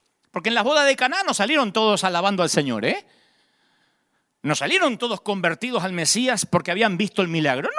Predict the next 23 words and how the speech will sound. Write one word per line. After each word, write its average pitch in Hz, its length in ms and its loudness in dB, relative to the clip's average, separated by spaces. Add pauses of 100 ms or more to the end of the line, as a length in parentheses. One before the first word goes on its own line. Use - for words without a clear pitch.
(180)
No, - 80 2
el - 120 -4
crédito 427 300 -2
se 254 120 -8
lo 226 100 -8
dio 269 120 -8
al 311 80 -10
novio. 165 420 -10 (220)
No 240 120 2
usó 285 640 2 (1120)
el 214 120 2
milagro 233 760 0
de 165 60 -2
la 170 100 2
transformación 185 640 0
de 262 80 0
agua 277 240 2
en 277 100 -6
vino 302 280 0
como 233 220 0
un 262 260 -4
pretexto 269 720 -2
evangelístico. 165 960 -4